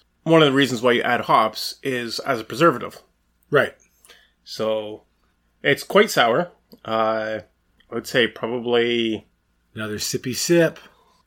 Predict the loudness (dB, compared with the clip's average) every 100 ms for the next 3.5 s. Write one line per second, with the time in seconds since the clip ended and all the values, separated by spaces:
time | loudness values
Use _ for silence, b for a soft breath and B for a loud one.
0 | 0 6 8 6 6 4 2 0 -2 -2
1 | 0 -2 -4 _ _ 0 0 2 -2 -4
2 | _ _ _ -12 -2 0 4 2 2 -6
3 | -4 -2 0 -2